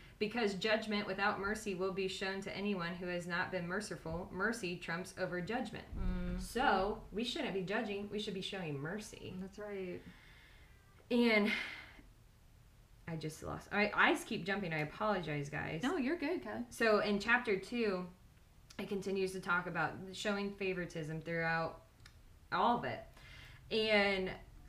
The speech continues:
Speaker 1: we shouldn't only lift up certain groups, but we should show love and the mercy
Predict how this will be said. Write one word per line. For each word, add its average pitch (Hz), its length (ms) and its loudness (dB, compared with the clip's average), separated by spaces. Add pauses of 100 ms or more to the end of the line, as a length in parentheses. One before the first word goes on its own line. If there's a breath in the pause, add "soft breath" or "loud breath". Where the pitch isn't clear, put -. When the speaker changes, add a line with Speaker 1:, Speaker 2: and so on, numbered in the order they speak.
(240)
Speaker 1:
we 202 160 4
shouldn't 226 520 0 (440)
only 214 460 0
lift 175 340 -4
up 165 160 -2
certain 170 320 -6
groups, 160 520 -6
but 170 140 -2
we 175 100 -2
should 165 200 -6
show 208 320 0
love 160 420 2 (280)
and 214 340 0
the 214 60 0
mercy 151 560 -4